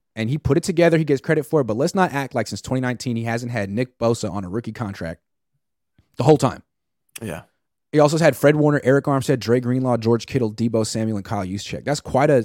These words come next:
Speaker 1: seven-man unit.
Speaker 2: Right.
Speaker 1: And, you know, great that you went to three N F C Championship games, but I feel like other head coaches could have sealed the deal.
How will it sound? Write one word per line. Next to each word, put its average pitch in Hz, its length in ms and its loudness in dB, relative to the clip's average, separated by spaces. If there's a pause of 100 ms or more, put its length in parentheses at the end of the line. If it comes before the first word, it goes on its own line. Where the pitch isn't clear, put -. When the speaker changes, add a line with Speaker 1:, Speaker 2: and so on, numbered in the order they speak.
Speaker 1:
seven-man 120 640 0
unit. 110 340 -4 (880)
Speaker 2:
Right. 95 240 -14
Speaker 1:
And, 117 480 0 (340)
you 139 120 0
know, 127 220 0 (120)
great 131 320 4
that 123 160 0
you 123 60 -2
went 123 160 -2
to 117 120 0
three 127 440 -2
N 127 60 0
F 120 80 -4
C 131 80 -4
Championship 123 420 -6
games, 110 300 -6
but 107 260 -6 (1040)
I 131 100 -4
feel 185 420 6
like 131 360 4
other 127 240 2
head 113 260 -4
coaches 107 340 -4
could - 200 -10
have - 60 -12
sealed 113 580 -4
the 107 60 -14
deal. 85 440 -16